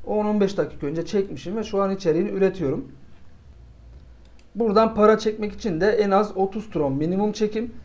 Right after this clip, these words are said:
Withdraw butonuna tıkladıktan sonra otomatik olarak kayıt açtığınız cüzdan adresinize geliyor. Bu sisteme yatırım yapıp yapmama kararı tamamen size ait. Bu tarz içerikleri biz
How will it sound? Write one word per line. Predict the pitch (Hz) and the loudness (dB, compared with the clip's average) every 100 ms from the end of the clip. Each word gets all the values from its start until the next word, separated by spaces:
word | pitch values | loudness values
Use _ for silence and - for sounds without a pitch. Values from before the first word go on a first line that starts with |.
| - | -10
Withdraw | 202 233 226 190 180 | -4 -2 4 6 6
butonuna | 175 170 151 147 | 2 -2 -2 -4
tıkladıktan | 226 214 165 - 135 | -2 0 0 0 -4
sonra | - 139 143 240 - - - - | -4 -6 -2 -4 -4 -16 -10 -4
otomatik | 208 226 220 214 160 | 0 0 0 -2 0
olarak | 147 180 190 | 2 2 2
kayıt | 208 220 220 | 2 2 2
açtığınız | 156 - 180 175 | -2 -2 -8 -8
cüzdan | 196 190 180 | -6 0 0
adresinize | 143 135 135 151 180 | 0 -4 -8 -6 -4
geliyor. | 185 190 180 127 101 - - - - - - - - - - - - - - | 0 2 2 0 -4 -12 -18 -20 -20 -20 -20 -20 -20 -20 -20 -20 -20 -18 -4
Bu | 214 | -4
sisteme | - 233 - 214 208 | -2 -4 0 2 4
yatırım | 196 196 220 208 | 2 0 -2 -2
yapıp | 202 220 214 | -4 -4 2
yapmama | 214 214 202 185 | 2 2 0 2
kararı | 190 185 196 | 4 4 4
tamamen | 202 196 185 190 190 | 2 2 2 2 -2
size | 196 185 | -4 2
ait. | 185 147 196 - 156 | 4 4 0 -6 -10
Bu | 190 | -2
tarz | 196 196 - | 4 4 2
içerikleri | 180 202 190 185 156 175 | -4 -2 0 2 2 0
biz | 220 | -4